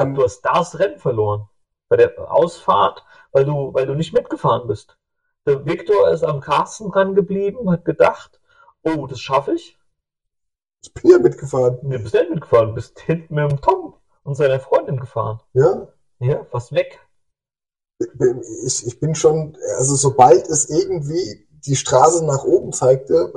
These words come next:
Speaker 1: bin ich, äh, weggeplatzt.
Speaker 2: Ja.
Speaker 1: Ja. Aber, also diese Ausfahrt und das damit gef-,
Speaker 2: Aber
Speaker 1: verbundene
Speaker 2: da hast du
Speaker 1: Geschwätz,
Speaker 2: deinen
Speaker 1: das, das
Speaker 2: Körper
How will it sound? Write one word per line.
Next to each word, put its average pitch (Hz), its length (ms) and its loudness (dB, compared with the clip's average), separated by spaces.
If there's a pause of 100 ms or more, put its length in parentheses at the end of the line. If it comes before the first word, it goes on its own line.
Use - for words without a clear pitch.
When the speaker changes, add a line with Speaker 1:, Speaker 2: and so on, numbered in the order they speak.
(140)
Speaker 1:
bin 156 200 -2
ich, 139 200 -8
äh, 123 40 -8
weggeplatzt. 143 880 -2 (180)
Speaker 2:
Ja. 131 240 -4 (220)
Speaker 1:
Ja. - 240 -6 (480)
Aber, 147 400 6
also 147 180 2
diese 170 460 2
Ausfahrt 147 500 4
und 135 80 -2
das 135 140 -2
damit 147 280 0
gef-, 139 240 -8
Speaker 2:
Aber 127 440 -14
Speaker 1:
verbundene 143 260 4
Speaker 2:
da - 80 2
hast 139 220 -2
du - 60 6
Speaker 1:
Geschwätz, - 180 6
Speaker 2:
deinen 151 100 2
Speaker 1:
das, 135 80 4
das 151 160 2
Speaker 2:
Körper - 60 4